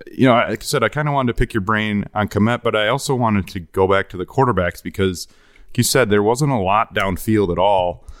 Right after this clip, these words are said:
Um, for, uh, Fromm, he was at, uh, he finished at seven point two yards per attempt. Book was at five point nine yards per attempt. On the other side, a lot of, you know, dump offs, a lot of short crossing routes. Um,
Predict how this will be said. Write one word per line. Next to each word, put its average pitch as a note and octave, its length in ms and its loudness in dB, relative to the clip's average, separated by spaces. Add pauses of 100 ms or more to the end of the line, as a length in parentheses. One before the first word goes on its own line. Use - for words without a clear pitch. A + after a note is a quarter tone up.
(280)
Um, E2+ 500 0 (840)
for, F#2 400 4
uh, E2+ 300 2
Fromm, G2 500 0
he F#2 120 0
was F2+ 140 -2
at, F2+ 100 -4 (220)
uh, E2 220 -4 (260)
he - 140 -10
finished F#2 320 0
at - 40 -18
seven G2 300 2
point F#2 260 4
two G#2 220 2
yards F#2 260 4
per - 140 -6
attempt. F#2+ 400 -4
Book A#2 240 0
was F#2+ 140 0
at F2 140 0
five F#2+ 340 -2
point F#2 240 -2
nine F#2 340 0
yards F2 260 -4
per - 160 2
attempt. F2+ 460 -4 (320)
On F2+ 140 2
the F#2 80 6
other G2 160 4
side, F2 260 -2
a F2 60 -6
lot F2+ 240 0
of, F2 260 -4
you - 60 2
know, E2+ 80 2
dump F#2+ 280 0
offs, F2+ 280 0
a F#2 40 -2
lot F#2+ 120 2
of F2 80 -4 (280)
short - 380 2
crossing F#2+ 400 2
routes. F2+ 460 0 (420)
Um, E2+ 520 2